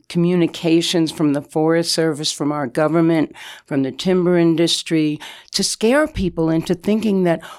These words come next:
oh, we need to thin in the forest to, to slow the fires down or remove the fuel so that,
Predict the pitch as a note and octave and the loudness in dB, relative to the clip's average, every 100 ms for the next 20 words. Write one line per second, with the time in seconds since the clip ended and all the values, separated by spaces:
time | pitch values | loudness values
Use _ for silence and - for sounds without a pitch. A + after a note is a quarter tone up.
0 | - A3+ A3 A3 G#3+ A#3+ - A3 G3+ - | 0 2 4 6 6 2 2 -2 -4 -4
1 | A3 C4 B3 A#3 G#3+ G3+ - G#3+ A#3+ D4+ | 2 4 4 4 4 2 0 0 0 2
2 | A#3 D3+ - - F#3+ F#3+ F3 - - - | 2 0 -2 -4 -2 0 0 -4 -16 -12
3 | - G#3 F3 - - - G#3 A#3+ G#3 - | -2 0 2 0 -2 0 2 2 2 0
4 | G#3+ A3 B3+ B3 - - G3 F#3 F3 E3 | 0 2 2 2 0 0 2 2 2 2
5 | D#3 D#3 F3+ A3 C4 C4 - B3 - A#3 | 0 0 2 4 4 2 -2 -6 -2 2
6 | C#4+ C#4+ B3 E3+ C3+ - F3+ E3 F#3 | 4 4 4 2 0 -2 -2 0 0